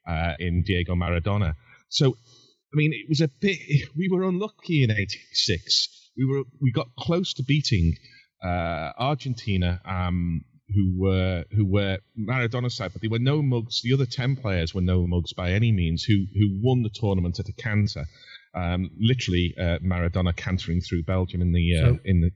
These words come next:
Speaker 1: semi-final.
Speaker 2: Okay, so
Speaker 1: Um,
Speaker 2: you're,
Speaker 1: we were
Speaker 2: you're
Speaker 1: unlucky, we were unlucky in ninety as well. We lost the game to the eventual winners, West Germany, and we lost on penalties. So that was close. Both those squads got very, very close to winning, to certainly playing in a World Cup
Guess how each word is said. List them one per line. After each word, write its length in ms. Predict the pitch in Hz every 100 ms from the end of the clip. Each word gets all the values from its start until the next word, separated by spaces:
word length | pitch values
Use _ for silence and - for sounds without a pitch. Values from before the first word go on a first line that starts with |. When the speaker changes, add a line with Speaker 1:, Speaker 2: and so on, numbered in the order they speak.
| -
Speaker 1:
semi-final. 800 | - 98 87 - 95 98 90 78 _ -
Speaker 2:
Okay, 300 | 143 143 127
so 100 | 113
Speaker 1:
Um, 80 | 143
Speaker 2:
you're, 140 | 160
Speaker 1:
we 100 | 156
were 60 | 156
Speaker 2:
you're 100 | 170
Speaker 1:
unlucky, 340 | 196 - - -
we 120 | 156
were 60 | 165
unlucky 320 | 180 170 151
in 100 | 131
ninety 340 | 131 127 123 117
as 80 | 113
well. 100 | 117
We 80 | 110
lost 200 | 120 -
the 60 |
game 420 | 107 131 143 98 92
to 80 |
the 140 | 101 98
eventual 520 | 101 95 - 101 92
winners, 360 | 101 113 92 98
West 240 | 95 -
Germany, 400 | 110 117 101 90
and 100 | 90
we 80 | 92
lost 300 | 95 92 -
on 120 | 90
penalties. 520 | 127 127 135 98 87
So 80 | 101
that 200 | 151 135
was 140 | 127
close. 340 | - - 85 - - - _
Both 300 | 160 226 -
those 220 | 147 131
squads 460 | - - 131 110 -
got 180 | 110 - 101 104
very, 320 | 170 175 160
very 260 | 135 127 117
close 560 | - 135 98 76 - - - _ -
to 140 | 104
winning, 440 | 95 120 113 101 98 - _
to 400 | - 110 95 98 92 _ _ _
certainly 320 | - 185 139 -
playing 200 | 135 113 104
in 40 |
a 40 |
World 240 | 101 104
Cup 120 | 98